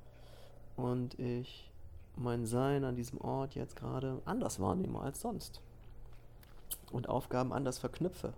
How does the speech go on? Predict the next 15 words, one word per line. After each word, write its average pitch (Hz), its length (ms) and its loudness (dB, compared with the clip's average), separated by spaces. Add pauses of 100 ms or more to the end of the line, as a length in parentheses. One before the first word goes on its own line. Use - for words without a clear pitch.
(180)
als - 260 -4 (140)
sonst - 500 -2 (2250)
und 117 180 0
Aufgaben, 117 600 0 (220)
ja, 131 280 0
anders 107 340 -2 (100)
wertschätze - 640 0 (960)
als - 300 -2
sonst - 440 -2
und 107 240 2
die 107 80 4
Menschen 113 340 2
um 101 100 4
mich 107 180 -2
herum 113 440 4